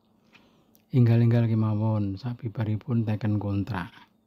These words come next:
Nanging tasih wonten sawetawis bab ingkang kedah kula piterang, Pak. Injih, bab menapa menika?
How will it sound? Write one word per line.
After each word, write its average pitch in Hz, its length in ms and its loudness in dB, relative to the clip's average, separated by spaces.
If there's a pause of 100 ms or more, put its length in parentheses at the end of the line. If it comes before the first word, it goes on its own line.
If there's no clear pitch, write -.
(960)
Nanging 117 800 2
tasih 117 320 -4
wonten 113 400 0
sawetawis 110 640 -4
bab 120 320 -4
ingkang 113 400 0
kedah 101 320 -6 (240)
kula 117 240 -4
piterang, 117 480 -2
Pak. 101 160 -8 (1700)
Injih, 110 360 2 (440)
bab 113 220 -4 (480)
menapa 131 340 2
menika? 101 320 -2